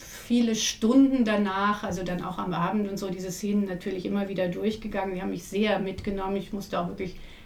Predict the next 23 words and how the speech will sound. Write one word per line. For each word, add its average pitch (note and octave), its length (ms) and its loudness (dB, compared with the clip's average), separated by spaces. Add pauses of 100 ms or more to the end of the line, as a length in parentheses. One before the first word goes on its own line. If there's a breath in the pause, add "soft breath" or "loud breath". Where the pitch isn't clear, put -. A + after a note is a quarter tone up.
(240 soft breath)
heftig A3+ 440 2
weinen. A#3 400 8
Also G#3+ 160 8
ich A#3 100 4
will A#3+ 120 6
jetzt A3 160 4
gar G#3+ 100 4
kein G#3+ 220 2
Mitleid A3+ 480 4
und G3+ 120 -2
keine G#3 320 2 (120)
persönliche G#3 720 4
Betroffenheit G3 680 0
hier G3 260 -2
ausdrücken, G#3+ 420 -2
aber G3+ 240 -4 (300 loud breath)
das A3 200 0
war G3+ 140 0
schon, G#3+ 400 0
äh, F#3 260 -4
ne, G#3 140 -2 (180)
ein G#3+ 120 -4
Schock, - 320 -4